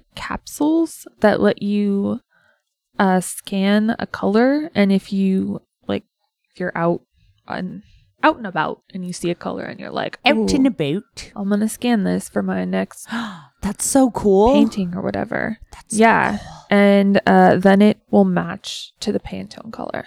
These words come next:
Speaker 2: Oh my God, that's really fucking cool. <laughs>
Speaker 1: Yeah. So you're like, "Oh, I like the color of this plant.
Speaker 2: Uh, ow.
Speaker 1: Pantone, blah, blah, blah."
Speaker 2: Tell me what it, uh,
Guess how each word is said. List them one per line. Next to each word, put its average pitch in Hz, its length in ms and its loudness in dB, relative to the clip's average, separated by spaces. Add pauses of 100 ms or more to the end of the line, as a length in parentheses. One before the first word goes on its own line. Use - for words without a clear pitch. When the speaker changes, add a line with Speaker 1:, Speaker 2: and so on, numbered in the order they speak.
(160)
Speaker 2:
Oh - 40 0
my 165 140 2
God, 143 280 -2
that's 156 360 0 (320)
really 147 300 -6
fucking - 400 -14
cool. 208 420 4 (120)
<laughs> - 120 -20
Speaker 1:
Yeah. - 300 -4
So - 180 -8
you're 214 100 -4
like, - 340 -6
"Oh, 202 400 -2
I 185 80 -4
like 190 220 -2
the 202 80 -8
color 190 280 -2
of 185 120 -6
this 185 160 -6
plant. 190 440 -4 (720)
Speaker 2:
Uh, 156 60 -2
ow. 175 60 2
Speaker 1:
Pantone, 240 760 4 (140)
blah, 247 160 -4
blah, 190 120 0
blah." 175 280 -8 (160)
Speaker 2:
Tell 170 260 0
me 185 160 6
what 180 160 4
it, 175 100 0 (320)
uh, 135 200 -4